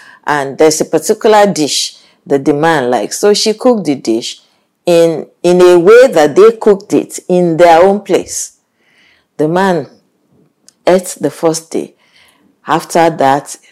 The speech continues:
another two or three times. And he was thinking, "Ah, this is the most simplest form of food anyone,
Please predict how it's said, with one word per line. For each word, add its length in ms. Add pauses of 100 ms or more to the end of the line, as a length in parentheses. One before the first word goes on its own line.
(140)
another 420
two 240
or 220
three 240
times. 600 (440)
And 100
he 60
was 380
thinking, 560
"Ah, 240 (440)
this 200
is 200
the 80
most 320
simplest 460
form 220
of 140
food 300
anyone, 480